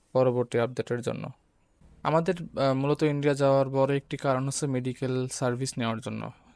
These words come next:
তাদের মেডিকেল সার্ভিস বাংলাদেশের থেকে তুলনামূলক ভালো হওয়ায় এবং অ্যাফোর্ডেবল হওয়ায়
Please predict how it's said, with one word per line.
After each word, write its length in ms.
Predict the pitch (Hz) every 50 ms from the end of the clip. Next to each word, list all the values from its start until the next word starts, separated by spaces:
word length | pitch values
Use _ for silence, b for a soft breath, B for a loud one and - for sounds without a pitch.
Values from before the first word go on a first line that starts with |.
| _ _ -
তাদের 280 | 123 127 131 139 139
মেডিকেল 340 | 139 135 131 135 131 135 135
সার্ভিস 400 | 131 - 131 127 135 139 139 135
বাংলাদেশের 560 | 135 127 123 123 120 120 123 - - - 139 - -
থেকে 320 | - 143 135 - 147 143
তুলনামূলক 600 | 143 - 135 131 131 131 127 127 127 131 131 127 - -
ভালো 200 | 131 123 120 123
হওয়ায় 340 | 123 127 135 135 139 143 135
এবং 320 | 123 123 131 135 156 - -
অ্যাফোর্ডেবল 540 | - 131 - - 156 156 160 156 143 139 131
হওয়ায় 280 | 123 127 120 120 135